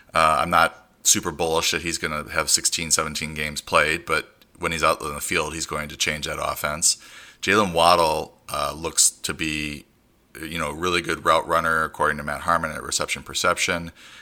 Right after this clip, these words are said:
He's obviously got a ton of speed. Uh,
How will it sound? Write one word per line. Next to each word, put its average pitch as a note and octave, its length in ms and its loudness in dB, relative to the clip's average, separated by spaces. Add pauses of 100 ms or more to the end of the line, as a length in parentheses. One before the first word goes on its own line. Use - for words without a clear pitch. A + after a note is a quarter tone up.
He's D#2+ 160 -6
obviously D#2 360 4
got D2 160 2
a C#2+ 40 -6
ton D#2 200 -2
of C#2+ 100 2
speed. E2+ 500 0 (480)
Uh, D2 220 2